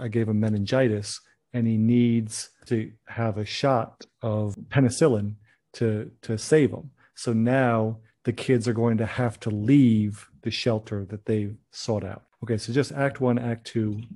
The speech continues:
and then in act three, the father dies, but the, the daughter, who's the main character, comes to accept that everything changes. Then what I'm gonna do is, is plot out scene by scene.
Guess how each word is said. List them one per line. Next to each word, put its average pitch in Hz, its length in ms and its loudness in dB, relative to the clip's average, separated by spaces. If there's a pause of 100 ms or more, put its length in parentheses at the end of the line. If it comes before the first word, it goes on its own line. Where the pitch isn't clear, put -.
(140)
and 131 160 0
then 120 260 2 (380)
in 123 140 2
act 120 260 -2
three, 123 200 4
the 110 100 0
father 110 560 0 (240)
dies, 117 720 4 (280)
but 117 640 0 (200)
the, 113 340 0
the 120 120 0
daughter, 117 380 4
who's 107 140 0
the 110 80 0
main 110 180 0
character, 107 600 -4 (260)
comes 120 240 0
to 117 120 -2
accept 107 420 -4
that 107 280 -6
everything 104 380 -2
changes. 101 400 -12 (140)
Then 160 260 6
what 185 80 6
I'm 143 80 4
gonna 127 160 4
do 117 240 4
is, 110 140 -2 (320)
is 107 260 -2 (160)
plot 127 280 2
out 113 200 2
scene 135 400 2
by 117 160 2
scene. 107 500 -4